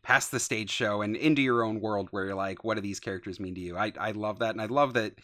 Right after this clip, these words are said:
it's part of your process, you know, um, that it all comes together to kind of, like,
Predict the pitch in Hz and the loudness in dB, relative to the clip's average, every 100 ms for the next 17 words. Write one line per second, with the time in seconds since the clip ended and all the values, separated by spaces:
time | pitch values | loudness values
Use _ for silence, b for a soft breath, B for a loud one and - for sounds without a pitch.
0 | b b - 120 - 131 123 110 110 117 | b b -8 -4 6 6 6 0 0 0
1 | - 82 - - 92 92 104 101 80 95 | -2 -6 -8 -8 -8 -6 -6 -4 -6 -6
2 | 90 95 85 95 98 104 95 101 95 95 | -6 -8 -6 -4 0 0 0 -4 -4 -4
3 | 110 110 95 - 104 98 87 95 90 | -2 -2 -4 -6 -6 -4 -6 -8 -8